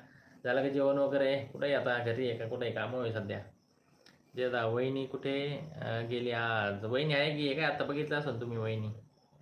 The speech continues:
वहिनी आता, आत्ताच जेवण झालं आमचं, मग जेवणानंतर थोडीफार कामं असतात आपली, मग ती उरकून आता गेली वरती हर्षूला आणायला, वरती आजी बाबाकडे जातील ती,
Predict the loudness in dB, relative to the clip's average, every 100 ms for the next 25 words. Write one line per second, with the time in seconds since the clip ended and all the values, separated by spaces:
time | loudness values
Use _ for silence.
0 | -20 -20 _ _ _ _ _ -6 -2 0
1 | 2 2 2 2 0 2 2 2 2 2
2 | 0 -2 -2 0 0 0 0 -2 -2 -2
3 | -2 -2 0 0 0 -2 -4 -6 -6 -6
4 | -8 -8 -6 -4 -2 -2 -4 -4 -4 -8
5 | -12 _ -14 -8 -4 0 0 0 0 -2
6 | -2 -4 -6 -6 -4 -4 -4 -4 -4 -4
7 | -2 -2 -4 -4 -4 -6 -6 -6 -6